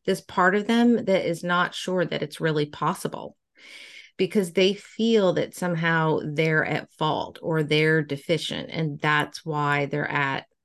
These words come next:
where they are. And so there is a big education component with my coaching in terms of really helping them to understand how the brain works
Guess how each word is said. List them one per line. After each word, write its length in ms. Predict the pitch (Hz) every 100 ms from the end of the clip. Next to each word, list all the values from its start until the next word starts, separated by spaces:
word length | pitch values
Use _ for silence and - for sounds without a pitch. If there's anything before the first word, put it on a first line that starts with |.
| _
where 160 | 151 151
they 160 | 143
are. 640 | - 170 208 - - 160 - -
And 240 | 175 165
so 500 | - 180 170 170 - - -
there 200 | 208 208
is 160 | 226 247
a 60 | 349 _
big 320 | 196 202 165 -
education 600 | 175 170 156 156 160 180
component 600 | 156 147 139 120 - - _
with 220 | - 165 170
my 180 | 147
coaching 640 | - - 101 - 127 - - - - - -
in 140 | - 185
terms 320 | 190 180 170
of 120 | 165
really 260 | 170 170 208
helping 360 | 185 190 165
them 160 | 160 160
to 80 | 156
understand 680 | 170 156 156 156 151 156
how 140 | 147 147
the 140 | -
brain 520 | - 180 190 190 190
works 560 | 175 175 170 170 - -